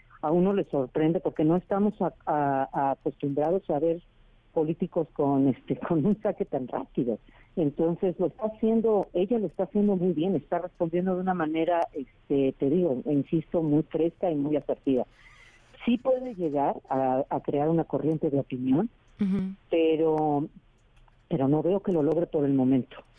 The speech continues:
Speaker 1: Por el momento no lo ha logrado, creo que además hay todo este pues, este ejercicio legal en donde están deteniendo, eh, la, la, la voz del presidente en, en la parte ilegal de revelar,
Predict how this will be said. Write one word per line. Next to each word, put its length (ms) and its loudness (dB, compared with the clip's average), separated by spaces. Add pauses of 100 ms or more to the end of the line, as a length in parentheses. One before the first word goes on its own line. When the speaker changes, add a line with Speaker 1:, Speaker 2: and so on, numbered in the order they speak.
Speaker 1:
Por 140 2
el 100 2
momento 360 2
no 180 2
lo 100 2
ha 40 2
logrado, 480 0
creo 200 -4
que 80 -4
además 340 0
hay 100 0
todo 300 0
este 340 -2 (500)
pues, 160 -2
este 220 -4
ejercicio 580 -4
legal 400 2
en 100 0
donde 480 0
están 760 -2
deteniendo, 880 0 (140)
eh, 240 -8 (280)
la, 380 -4
la, 420 -2
la 240 -2
voz 280 -2
del 320 0
presidente 840 -4
en, 120 -16 (180)
en 160 -6
la 100 -6
parte 300 -4
ilegal 520 -2
de 320 -2
revelar, 520 -2